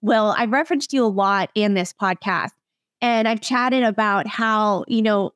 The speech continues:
I was so excited about our partnership and that you really came over to our team at a time where data and analytics was not a strong suit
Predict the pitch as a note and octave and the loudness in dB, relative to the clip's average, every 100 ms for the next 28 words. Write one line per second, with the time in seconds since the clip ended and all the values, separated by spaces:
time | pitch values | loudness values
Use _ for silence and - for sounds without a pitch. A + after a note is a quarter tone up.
0 | - A3 G#3+ - A#3 G#3+ G#3+ G3+ G#3 F#3+ | -4 -2 -2 0 -2 0 -2 0 0 0
1 | F#3+ F#3+ G3+ - G3+ G3+ - G3 F#3+ G3+ | -2 -2 -4 -2 -2 -2 0 0 0 -2
2 | G3+ F#3+ E3+ _ _ _ A#3 D4+ F#4 C#4 | 0 -2 -4 _ _ _ -2 2 2 0
3 | - C4 B3 A3 A3 A3+ G#3+ A3+ G#3+ A3 | -2 0 0 2 0 0 0 0 -2 -2
4 | G#3 G#3 - A3 G#3+ F3+ F3 - G3+ G3 | -2 -4 -2 0 2 0 -4 -4 -2 0
5 | F#3+ F#3+ - _ A3+ G#3+ G#3+ A3+ B3 A3+ | 0 -2 -6 _ -2 -2 0 0 2 0
6 | - G3+ G3 F#3 F#3 F3+ - F3+ F#3 F#3 | 0 -2 0 0 0 -2 -4 -2 0 0
7 | - F#3+ G3 F#3+ G3 - G#3 F#3+ | -2 -4 -2 -2 -2 -2 -2 0